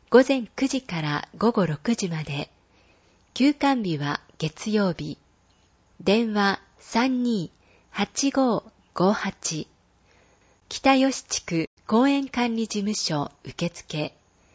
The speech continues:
午前九時から午後五時まで。休館日は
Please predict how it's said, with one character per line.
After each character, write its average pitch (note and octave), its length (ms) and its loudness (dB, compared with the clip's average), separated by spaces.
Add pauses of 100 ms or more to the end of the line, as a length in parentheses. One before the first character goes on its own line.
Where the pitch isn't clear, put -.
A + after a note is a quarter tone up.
(520)
午 C4+ 180 8
前 A#3 220 0
九 - 180 -4
時 C4 160 -2
か D#3+ 220 -8
ら D#3 240 -2 (160)
午 A3 160 2
後 G3 160 0
五 G3+ 120 0
時 G#3 200 -6
ま D#3 160 -4
で。 C#3+ 240 -8 (760)
休 C#4+ 200 2
館 C#4 260 -2
日 F3+ 160 -2
は D3+ 240 -2